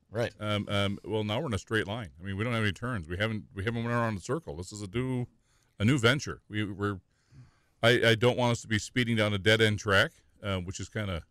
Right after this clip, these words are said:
Speaker 2: well, it's great until the end.
Speaker 1: Exactly.
Speaker 2: Um, um, but, but it's, it's a different, whole different thing, and there's a lot of notations being taken in case, uh, the world sees us having to do this again at some point in time. Is how do we do it then? How can we do it again in the future? But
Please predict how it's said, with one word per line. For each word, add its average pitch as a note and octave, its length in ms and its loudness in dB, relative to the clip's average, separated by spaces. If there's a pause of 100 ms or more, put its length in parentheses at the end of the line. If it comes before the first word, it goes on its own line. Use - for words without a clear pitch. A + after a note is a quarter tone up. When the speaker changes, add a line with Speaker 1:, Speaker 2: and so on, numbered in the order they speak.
(720)
Speaker 2:
well, B2+ 100 6
it's G2 80 -4
great B2+ 220 2
until G2+ 180 -6
the F#2 160 0
end. F2 220 -6 (120)
Speaker 1:
Exactly. D3 540 2
Speaker 2:
Um, A2+ 320 2
um, A2+ 340 2 (160)
but, B2 440 -2
but B2+ 100 0
it's, B2 160 -4
it's - 180 -8
a B2 60 -2
different, C3+ 320 2
whole B2+ 240 4
different A#2 320 2
thing, A#2+ 160 0
and F#2+ 100 0
there's F2 140 -2
a F#2 60 -4
lot F#2+ 240 0
of G#2+ 80 2
notations G2+ 520 -2
being E2+ 220 -6
taken F#2 400 -4
in E2+ 60 -8
case, G2 360 -2 (540)
uh, G2 140 0
the F2+ 100 -4
world G2 300 2
sees G#2 420 -2
us G2 260 0
having G#2+ 220 2
to G2 80 2
do G2 160 0
this F#2 200 -6
again G2 200 -2
at A2 80 -10
some F#2 180 -6
point F2 180 -10
in - 40 -16
time. F#2 160 -8
Is F2 140 -10
how G#2 100 2
do A2 60 2
we G#2 100 -2
do F#2+ 160 -4
it F2 80 -2
then? G2+ 220 0
How G2 180 -2
can - 100 -20
we F#2+ 100 -6
do F2+ 100 -4
it E2+ 80 -6
again E2+ 180 -8
in D#2+ 80 -12
the D#2 60 -16
future? - 360 -12
But D#2 120 -14